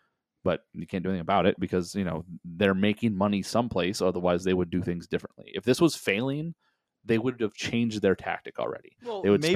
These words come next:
Speaker 2: maybe.
Speaker 1: less
Speaker 2: I
Speaker 1: money
Speaker 2: mean
Speaker 1: per, they would, they would spend less money per movie. They would put more time into, in, into their films, spend more money on mo-, like, something would shift. But instead, we've gotten the same thing for so long now.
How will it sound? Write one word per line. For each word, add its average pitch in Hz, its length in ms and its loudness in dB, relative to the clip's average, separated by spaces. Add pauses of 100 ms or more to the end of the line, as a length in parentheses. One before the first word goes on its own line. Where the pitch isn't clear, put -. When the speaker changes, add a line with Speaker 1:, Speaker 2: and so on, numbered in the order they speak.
Speaker 2:
maybe. 165 100 2
Speaker 1:
less 110 160 2
Speaker 2:
I - 60 -2
Speaker 1:
money 165 140 8
Speaker 2:
mean 160 100 4
Speaker 1:
per, - 180 0
they 113 140 6
would, 113 160 4 (320)
they 113 100 4
would 117 140 10
spend 95 260 4
less 107 180 2
money 135 200 2
per - 180 2
movie. 117 400 2 (320)
They 107 200 8
would 87 420 4 (200)
put - 160 4
more 127 220 4
time 127 400 0
into, 123 220 2 (160)
in, 117 140 2
into 113 200 0
their 113 160 2
films, 104 340 0
spend 98 240 -2
more 143 160 8
money 139 220 4
on 123 120 0
mo-, 117 80 0
like, 110 160 4
something 165 360 2
would 139 160 0
shift. - 400 -4
But 92 140 2
instead, 165 560 0
we've 113 180 0
gotten - 220 2
the 113 60 -6
same 101 260 -2
thing 98 180 0
for 90 120 -8
so 92 180 2
long 82 320 -2
now. - 100 -12